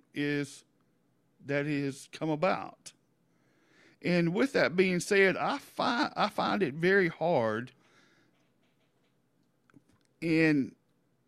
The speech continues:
I'm a priest, but I find it very hard to accept at times that stigma-, that the stigmata has been called the marker of the faith.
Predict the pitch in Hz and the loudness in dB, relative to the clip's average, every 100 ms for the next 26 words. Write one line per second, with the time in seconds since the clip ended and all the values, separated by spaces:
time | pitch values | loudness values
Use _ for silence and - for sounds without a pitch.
0 | _ _ - - 320 247 - 302 320 135 | _ _ -10 -2 0 0 0 -2 0 -2
1 | - - - _ _ _ _ _ _ _ | -6 -14 -20 _ _ _ _ _ _ _
2 | _ _ _ _ _ _ _ _ _ - | _ _ _ _ _ _ _ _ _ -20
3 | - - - - 175 - - 185 196 185 | -20 -20 -8 0 4 4 2 0 2 2
4 | 127 143 202 208 180 185 185 - 160 123 | 0 4 4 4 2 2 2 0 -2 -2
5 | - 196 233 135 113 - 131 135 135 - | -2 0 0 -2 -10 -6 -2 -2 -2 -2
6 | 143 139 120 - - _ _ _ _ _ | 0 0 0 -8 -20 _ _ _ _ _
7 | _ _ _ _ _ - - - 175 170 | _ _ _ _ _ -14 -12 0 2 2
8 | 151 165 185 117 156 135 127 123 - 190 | 2 4 2 2 0 0 -2 -6 -2 -2
9 | 165 160 170 147 147 143 131 - 185 170 | 0 2 2 0 -2 -2 -2 0 2 4
10 | 131 127 120 143 139 127 - - _ 92 | 4 2 0 0 2 0 -6 -20 _ -4
11 | 113 156 220 - 123 120 113 _ _ _ | 4 6 6 2 -4 -4 -6 _ _ _
12 | - 139 139 - _ - _ - 139 - | -6 -6 -6 -12 _ -20 _ -12 -10 -6
13 | 202 151 - - - | -4 -4 -8 -20 -20